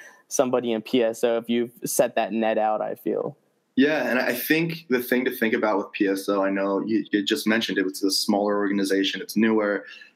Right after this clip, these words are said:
Speaker 2: Um, but when it comes to the network
Speaker 1: Mm-hmm.
Speaker 2: of an organization, it's not about the size, it's ultimately about the quality,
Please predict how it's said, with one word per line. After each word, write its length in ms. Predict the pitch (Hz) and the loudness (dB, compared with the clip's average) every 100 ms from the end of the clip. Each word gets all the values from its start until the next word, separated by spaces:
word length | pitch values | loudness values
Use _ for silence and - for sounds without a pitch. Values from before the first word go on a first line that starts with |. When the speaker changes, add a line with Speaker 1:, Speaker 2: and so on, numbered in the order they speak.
| _ | _
Speaker 2:
Um, 300 | 104 98 98 | 0 2 2
but 100 | 110 | 2
when 140 | 120 | 2
it 100 | 139 | 0
comes 220 | - 160 - | -2 -4 -2
to 80 | |
the 80 | 190 | 0
network 400 | 117 101 113 110 | 2 0 2 2
Speaker 1:
Mm-hmm. 160 | 113 107 | 0 0
Speaker 2:
of 40 | |
an 20 | |
organization, 720 | 101 101 104 98 95 98 - 101 | 0 0 0 0 2 0 0 -4
it's 180 | - | -2
not 180 | 101 98 | 0 0
about 300 | 101 104 92 | 0 -2 -2
the 60 | - | -6
size, 540 | - 92 92 95 98 | -4 -2 0 0 0
it's 220 | 95 - | -2 -4
ultimately 400 | 95 95 98 95 | -4 -2 -2 0
about 220 | 95 95 - | 0 0 -2
the 80 | |
quality, 640 | - - 90 101 117 147 165 | -2 0 2 0 2 0 -2